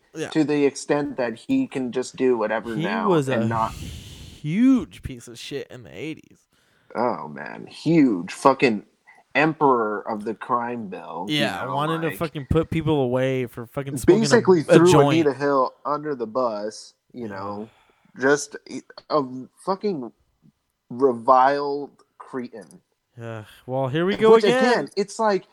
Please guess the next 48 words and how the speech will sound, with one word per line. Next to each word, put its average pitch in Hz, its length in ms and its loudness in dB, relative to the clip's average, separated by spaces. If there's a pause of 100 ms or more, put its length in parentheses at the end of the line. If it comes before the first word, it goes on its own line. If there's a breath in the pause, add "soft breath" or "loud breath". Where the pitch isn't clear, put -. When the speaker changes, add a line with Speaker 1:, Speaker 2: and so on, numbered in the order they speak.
(180 soft breath)
Speaker 2:
with 226 160 -4
that 214 200 -2
legacy, 220 680 -8
what 165 320 -10
the 277 120 -8 (180)
fuck 226 240 -6
was 196 140 -6
Obama 160 480 -8
<laughs> - 280 -20
thinking, 113 500 -8
picking 165 500 0
him 95 240 -6
as 107 200 -2
a 104 40 -2
running 113 440 -2
mate? 69 320 -18
Speaker 1:
Yeah, 123 100 -6
I 139 60 -4
mean, 151 160 -4
he 165 100 -2
Speaker 2:
Like, 127 180 4
Speaker 1:
needed, 175 140 -2
Speaker 2:
that 165 180 4
Speaker 1:
he, 160 60 -2
Speaker 2:
is - 340 -10 (120)
Speaker 1:
he 139 160 -12
needed 170 340 -8
those 170 300 -2
fringe, 151 640 -6
uh, 123 340 -4
safe 143 360 -4
votes 127 300 -2
Speaker 2:
He 135 60 2
needed 151 280 4
Speaker 1:
from 131 80 -4
Speaker 2:
the, 117 520 0
he 123 200 -6
Speaker 1:
the 127 100 0
Speaker 2:
needed 127 140 0
Speaker 1:
Republicans. 131 420 -2
Speaker 2:
the 123 240 0
apac. 95 380 -4 (120)
He - 60 -16
needed 127 120 -10
Speaker 1:
Exactly. 131 520 0
He's 135 120 -2
like, 104 140 2
Speaker 2:
apac. 95 120 -6